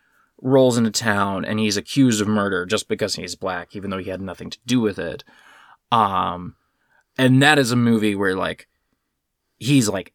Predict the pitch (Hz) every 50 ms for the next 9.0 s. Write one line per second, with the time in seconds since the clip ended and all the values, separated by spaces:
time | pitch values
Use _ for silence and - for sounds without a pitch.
0 | _ - 131 131 131 - - 127 120 107 104 98 117 131 131 117 - - 135 120
1 | 110 110 - - 120 - - 123 113 107 107 104 101 101 101 98 104 120 131 131
2 | 131 127 117 120 113 113 131 117 - 135 117 113 107 98 92 98 - - - 139
3 | 131 113 - - 110 107 98 110 104 101 98 101 101 98 - - - 110 107 104
4 | 101 98 - - 110 101 101 95 98 113 120 120 139 135 127 120 - 135 123 123
5 | 113 113 110 113 110 110 107 101 - - - 117 110 - - - 120 110 - -
6 | 110 107 107 98 90 101 104 104 98 - - 104 95 - - 101 - - - -
7 | - 127 131 _ _ _ _ _ _ _ _ _ _ _ - 139 135 131 127 123
8 | - 139 143 131 127 123 123 139 139 139 135 127 123 120 107 104 117 110 104 -